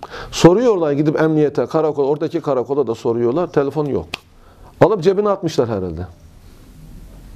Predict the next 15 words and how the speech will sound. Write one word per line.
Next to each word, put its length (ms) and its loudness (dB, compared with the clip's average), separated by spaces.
Evet. 400 2
O 180 4
hengamede 760 2
nasılsa 420 2
kim 280 0
kime, 320 -2
dımdıma, 520 2
yani 360 2
kim 220 4
vurduya 320 4
gidiyor. 380 -2
Birçok 340 4
telefonlar 560 2
kırıldı, 400 2
parçalandı. 680 -2